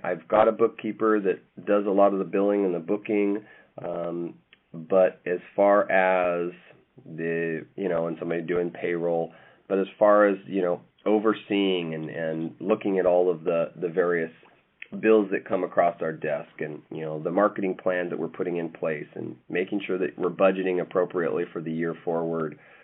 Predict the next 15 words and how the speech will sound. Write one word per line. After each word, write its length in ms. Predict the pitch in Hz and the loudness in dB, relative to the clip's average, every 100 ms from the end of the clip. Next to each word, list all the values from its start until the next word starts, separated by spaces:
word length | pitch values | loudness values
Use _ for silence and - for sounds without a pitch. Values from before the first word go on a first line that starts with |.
| _ - | _ -6
so 100 | 85 | -4
that 140 | - | -4
we 200 | 85 82 - | -6 -8 -6
can, 440 | 85 80 80 76 _ - | -2 -2 -2 -8 _ -10
you 80 | 82 | -6
know, 120 | 80 | -4
meet 320 | 90 107 107 | 0 0 0
our 160 | 87 85 | 0 -2
goals 480 | 82 87 80 76 78 | -2 -2 0 -2 -6
and 140 | 76 - - | -12 -14 -6
see 140 | 98 | -2
the 100 | 92 | 0
right 240 | 87 87 | 2 0
amount 320 | 82 80 80 | 0 -2 -4
of, 100 | 78 | -4